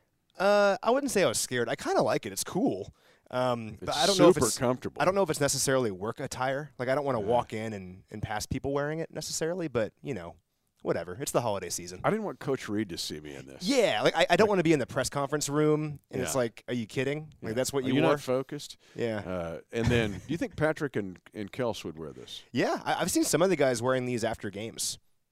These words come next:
Speaker 1: because it's, it's Harrison Butker's, like, brand. These are,
Speaker 2: Yeah.
Speaker 1: like, his brand
Speaker 2: Oh,
Speaker 1: of
Speaker 2: this
Speaker 1: clothing.
Speaker 2: is, I was asked. I didn't know if this was his stuff, so it
Speaker 1: Yeah,
Speaker 2: is.
Speaker 1: it is. This
Speaker 2: Okay.
Speaker 1: is Harrison's brand, so they're
Speaker 2: Okay.
Speaker 1: supporting him. So some of the guys have worn these, uh, around the, like, around the locker room and stuff. But,
Speaker 2: Okay.
Speaker 1: uh,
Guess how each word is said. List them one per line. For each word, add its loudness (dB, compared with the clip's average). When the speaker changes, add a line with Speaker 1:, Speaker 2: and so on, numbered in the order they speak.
Speaker 1:
because 4
it's, -2
it's -4
Harrison 2
Butker's, -2
like, -8
brand. -10
These 0
are, 4
Speaker 2:
Yeah. 4
Speaker 1:
like, -2
his 0
brand -2
Speaker 2:
Oh, 0
Speaker 1:
of -4
Speaker 2:
this 4
Speaker 1:
clothing. 4
Speaker 2:
is, -2
I 2
was 0
asked. -4
I 0
didn't -2
know -4
if -8
this -6
was -10
his -4
stuff, -6
so -4
it -4
Speaker 1:
Yeah, 6
Speaker 2:
is. 4
Speaker 1:
it 6
is. -2
This 4
Speaker 2:
Okay. 0
Speaker 1:
is 0
Harrison's 2
brand, -4
so -2
they're 6
Speaker 2:
Okay. 2
Speaker 1:
supporting 2
him. -4
So -6
some 0
of 4
the 2
guys 2
have -4
worn -6
these, -10
uh, -4
around -6
the, -8
like, -6
around -2
the -2
locker -2
room -10
and -12
stuff. -8
But, -6
Speaker 2:
Okay. -4
Speaker 1:
uh, -6